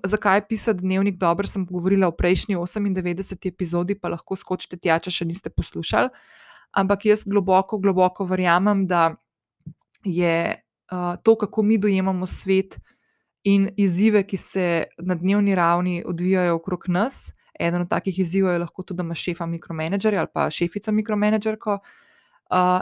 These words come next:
je pomembno, kako znamo mi te stvari pri sebi upravljati. In dnevnik, meditacija, eh, fizična aktivnost, to so stvari, s katerimi lahko ti krepiš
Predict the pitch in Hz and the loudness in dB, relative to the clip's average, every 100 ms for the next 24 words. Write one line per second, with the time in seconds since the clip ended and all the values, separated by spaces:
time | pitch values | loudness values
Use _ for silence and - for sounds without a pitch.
0 | - 196 196 190 196 196 202 190 - 190 | 0 0 0 2 2 4 2 -2 -2 0
1 | 180 170 175 175 170 - 180 175 - - | 0 0 0 -2 -4 -6 -6 -4 -4 -2
2 | 156 147 156 - - - - - - _ | 0 -2 0 0 2 -2 -6 -14 -20 _
3 | _ - 196 185 - 180 170 190 208 240 | _ 2 6 6 2 -4 2 4 4 4
4 | 247 240 - 180 170 - 170 190 - 214 | 0 -4 -8 -6 -4 0 2 2 0 2
5 | 196 190 190 _ _ _ _ _ _ _ | 4 2 -2 _ _ _ _ _ _ _
6 | _ _ _ - 170 151 151 220 208 196 | _ _ _ -4 0 0 2 2 2 0
7 | 196 185 175 - 190 180 170 165 - - | -2 -4 -4 -4 -4 -4 -6 -10 -12 -18
8 | _ 196 196 190 - 180 180 - 175 185 | _ -4 -2 -4 -4 -2 -2 -2 -2 0
9 | 175 175 170 - 180 175 180 170 - - | 0 0 -2 -4 -6 -2 -2 -2 -6 -10
10 | - 185 208 202 - | -4 -2 0 0 -2